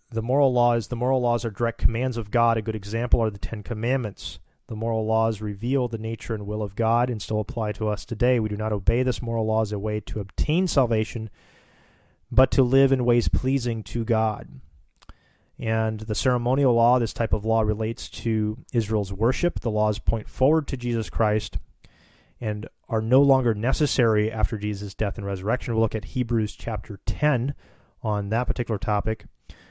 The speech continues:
Though we are no longer bound to them, the principles behind the ceremonial laws, that is to worship God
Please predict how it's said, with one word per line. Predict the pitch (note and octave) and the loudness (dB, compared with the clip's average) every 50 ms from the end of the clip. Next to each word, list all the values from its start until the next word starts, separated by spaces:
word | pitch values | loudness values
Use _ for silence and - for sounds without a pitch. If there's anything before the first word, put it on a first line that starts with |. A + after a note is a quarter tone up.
| _ _ | _ _
Though | - A#2 | 2 4
we | A#2 A#2+ | 4 6
are | A#2+ A2+ | 6 6
no | A#2 B2 B2 | 4 4 4
longer | B2+ B2 A#2 A2+ A2 | 4 4 4 2 0
bound | G2 F#2 A#2 A2+ A#2+ C#3 D3+ D#3 - | 0 2 0 2 2 2 2 2 2
to | C#3 | 2
them, | A2+ G#2 G2 G2 G2 G#2+ G2 | 2 2 0 -2 -4 -4 -6
the | G2+ - | 0 4
principles | - C#3+ C#3+ C#3+ - B2+ A2+ A2+ A2 G2+ | 6 6 6 4 0 -2 -2 -2 -2 -2
behind | - - G#2+ - - - C#3 C#3+ D3 D3 C3+ | -2 -2 -2 -2 -2 0 0 0 2 0 0
the | A#2+ | -2
ceremonial | - - B2 A#2 A2+ A2+ A2 G#2+ G#2+ G#2 | -2 -2 -2 -2 0 0 -2 0 0 0
laws, | G2+ G2+ G2+ G2 G2 G2+ | -2 -2 -2 -2 -2 -2
that | G#2+ G#2 | -2 -4
is | G#2 - | -4 -4
to | - - | -6 -6
worship | G2+ G2+ G#2+ G#2 - - A2 - - | -4 -2 -2 -2 -2 -6 -8 -8 -8
God | - G#2+ G2 G2 F#2+ F#2+ G2 | -8 -6 -6 -4 -6 -6 -10